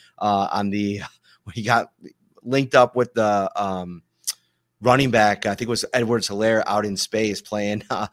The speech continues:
some, some cornerback, throwing some cornerback in there for, uh, Rousseau on that play, which I thought was interesting. And then Epenesa with the one as well. I,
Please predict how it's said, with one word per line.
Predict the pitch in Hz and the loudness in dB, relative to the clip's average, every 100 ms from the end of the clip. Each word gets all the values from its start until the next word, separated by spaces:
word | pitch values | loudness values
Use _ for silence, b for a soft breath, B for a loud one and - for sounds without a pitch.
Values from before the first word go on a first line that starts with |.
| B - | B -8
some, | - 123 | -6 -4
some | 135 123 | -4 0
cornerback, | 175 202 240 143 78 - | 4 6 6 6 2 0
throwing | 143 151 | 0 0
some | 147 | -2
cornerback | 123 151 165 139 117 | -2 0 2 2 2
in | 117 | 0
there | 110 104 | -4 -4
for, | 107 107 104 | -6 -4 -2
uh, | 104 | -4
Rousseau | 104 107 - 117 110 | -4 -6 -2 0 0
on | 104 | -2
that | 98 - | -4 -4
play, | 110 104 | -4 -2
which | 104 | -4
I | 101 | -4
thought | 107 104 | -4 -4
was | 98 | -6
interesting. | 101 - 104 | -10 -8 -8
And | 101 | -6
then | 101 - B B | -8 -10 B B
Epenesa | 113 107 110 107 104 | -6 -4 -4 -4 -6
with | 101 | -6
the | 104 | -8
one | 101 110 | -6 -6
as | 104 | -6
well. | 90 113 117 | -4 0 2
I, | 120 | 2